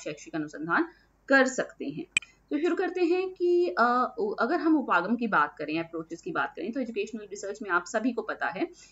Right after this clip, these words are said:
कि तीन मुख्य उपागम हैं, तीन मुख्य तरीके हैं, Quantitative research है, qualitative research है और दोनों को मिलाने से mixed method research या approach बनती है।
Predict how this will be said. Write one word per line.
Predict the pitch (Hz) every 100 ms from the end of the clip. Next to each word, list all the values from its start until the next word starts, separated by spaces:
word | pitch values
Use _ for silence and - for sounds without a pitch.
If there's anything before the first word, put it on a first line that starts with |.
| _
कि | 285
तीन | - - 277 269 359
मुख्य | 277 208 - -
उपागम | - - - -
हैं, | -
तीन | - 233 247 277
मुख्य | - -
तरीके | - 160 269 170
हैं, | 220 -
Quantitative | - 175 - 226 220 247 233
research | 233 226 226 226 269
है, | 247
qualitative | 202 175 208 220 240 226
research | 202 208 208
है | 269
और | 247
दोनों | 185 214
को | 277 240
मिलाने | 170 165 170
से | 247
mixed | 247 196 202 -
method | 165 139 175 175
research | 156 - 151 170 -
या | 160
approach | - - - 240 -
बनती | - 285 - -
है। | 185 -